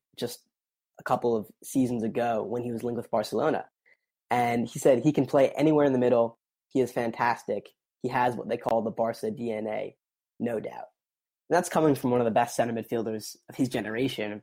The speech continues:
perhaps of all time, you could argue. And I don't think Fulham have ever been linked with a player or necessarily bought a player <laughs> who's been described as having the Barca D N A. And this move for me just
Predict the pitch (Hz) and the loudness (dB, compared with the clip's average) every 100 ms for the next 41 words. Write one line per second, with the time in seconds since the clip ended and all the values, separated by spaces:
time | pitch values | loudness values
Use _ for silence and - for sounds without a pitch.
0 | - 127 123 - 113 92 - 120 113 - | -6 0 0 0 -2 -2 -2 -2 -2 -6
1 | 95 - 87 - - - _ _ _ _ | -8 -4 -4 -4 -8 -10 _ _ _ _
2 | _ _ - 175 156 135 135 _ _ - | _ _ 0 4 6 6 2 _ _ -2
3 | 202 190 165 170 156 135 - 170 151 123 | 2 4 4 4 4 2 2 4 4 2
4 | 107 120 123 120 120 113 120 117 101 107 | 2 -2 -4 -4 -4 -2 0 0 -2 -6
5 | 107 _ _ _ 135 139 - 123 117 - | -14 _ _ _ -8 -6 -2 0 -2 -2
6 | - 214 - 110 82 117 _ _ _ _ | 2 2 2 -2 -4 -8 _ _ _ _
7 | _ - 185 175 - - 175 160 - - | _ 4 6 6 2 -4 -2 0 0 2
8 | 151 147 135 160 147 123 139 156 143 139 | 2 2 0 2 0 2 0 0 -2 -2
9 | 131 131 - _ _ _ _ _ _ _ | -2 -4 -10 _ _ _ _ _ _ _
10 | _ 123 143 139 - - 190 151 156 143 | _ -2 0 -2 -4 -4 -2 4 6 6
11 | 135 123 123 110 110 - | 2 2 2 0 -4 -8